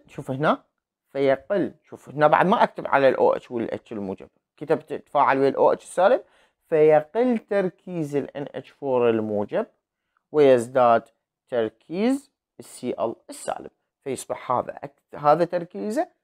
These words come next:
أقل من تركيز هذا. وينتهي حل التعليل. بعد ذلك نجي نشوف هذا السؤال، نفس السؤال اللي حليته ذيك الساعة.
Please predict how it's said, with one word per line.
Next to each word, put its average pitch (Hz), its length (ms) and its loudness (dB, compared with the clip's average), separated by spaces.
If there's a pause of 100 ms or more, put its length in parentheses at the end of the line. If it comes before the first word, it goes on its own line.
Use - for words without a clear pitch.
(120)
أقل 135 420 -2 (280)
من 120 180 -10
تركيز 208 600 -8 (140)
هذا. - 180 -10 (520)
وينتهي 135 560 -4
حل 160 320 -2
التعليل. - 540 -2 (1700)
بعد 185 280 0
ذلك 233 340 0 (720)
نجي 156 220 0
نشوف 151 340 -4
هذا 175 120 -2
السؤال، 196 440 -2
نفس 180 240 -6
السؤال - 360 2
اللي 127 200 2
حليته 120 400 -6
ذيك 165 160 -12
الساعة. 180 460 -2